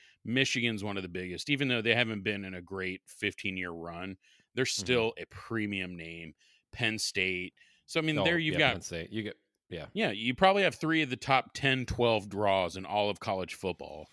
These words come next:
Speaker 1: that aren't playing now. U S C is still huge, even though they haven't been relevant in a decade. Um, they're still a huge name.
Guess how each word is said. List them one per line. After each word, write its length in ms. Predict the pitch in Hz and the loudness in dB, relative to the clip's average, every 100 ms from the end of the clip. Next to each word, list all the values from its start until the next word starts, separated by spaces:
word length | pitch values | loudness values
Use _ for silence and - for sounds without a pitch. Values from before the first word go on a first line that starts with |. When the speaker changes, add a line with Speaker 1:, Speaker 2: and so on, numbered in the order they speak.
| _ _ _ _ _ _ | _ _ _ _ _ _
Speaker 1:
that 140 | 113 104 | 2 4
aren't 220 | 113 120 | 2 -2
playing 340 | 92 76 76 | -8 -8 -10
now. 200 | 71 67 | -14 -12
U 240 | 95 123 156 | 0 4 4
S 140 | 147 | 2
C 220 | - 156 | 2 0
is 100 | 139 | 0
still 240 | - 156 139 | 0 2 2
huge, 360 | - 123 113 101 | 2 0 0 -2
even 200 | 101 98 | -2 -2
though 100 | 98 | 0
they 100 | 101 | 0
haven't 200 | 98 98 | 0 -2
been 160 | 87 | -6
relevant 460 | 92 90 87 90 71 | -4 -4 -6 -10 -12
in 120 | 87 87 | -12 -10
a 60 | |
decade. 540 | 95 90 - - 65 - _ _ _ _ _ - | -6 -6 -6 -14 -18 -20 _ _ _ _ _ -4
Um, 440 | 92 90 87 87 104 | -2 -2 -4 -8 -6
they're 120 | 117 | -4
still 300 | - 131 117 | 0 2 0
a 40 | |
huge 440 | - 113 107 107 95 | 0 -2 -2 -2 -4
name. 480 | 117 104 80 82 | -4 -4 -8 -12